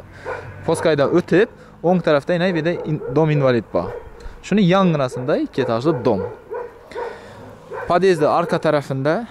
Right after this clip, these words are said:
yon taraflardan girsangizlar ham bo'ladi. I, e, xohlasangizlar, bu yerdan ham vxod ochib qo'yibdilar, bu yoqdan ham girsangizlar bo'ladi. Aytishlaricha, ellik kvadratda tutdilar,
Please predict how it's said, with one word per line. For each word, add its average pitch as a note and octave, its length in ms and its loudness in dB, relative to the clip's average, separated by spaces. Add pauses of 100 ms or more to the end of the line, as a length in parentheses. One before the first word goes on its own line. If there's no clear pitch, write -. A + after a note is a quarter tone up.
(300)
yon D3+ 240 2
taraflardan A#2+ 560 -2
girsangizlar G#2+ 480 0
ham A#2 140 0
bo'ladi. E3 320 4 (340)
I, G3 320 0 (400)
e, G#2+ 60 -4 (240)
xohlasangizlar, B2+ 560 0 (140)
bu C3 40 4
yerdan C#3 320 2
ham F3 80 -4
vxod C3+ 300 -2
ochib - 220 -6
qo'yibdilar, C#3+ 400 -2
bu A2 100 -4
yoqdan A#2 220 0
ham C3 120 -4
girsangizlar G#2 540 -6
bo'ladi. F#2+ 320 2 (480)
Aytishlaricha, E3 580 0
ellik D3+ 220 2
kvadratda C3+ 480 0
tutdilar, E3+ 260 -6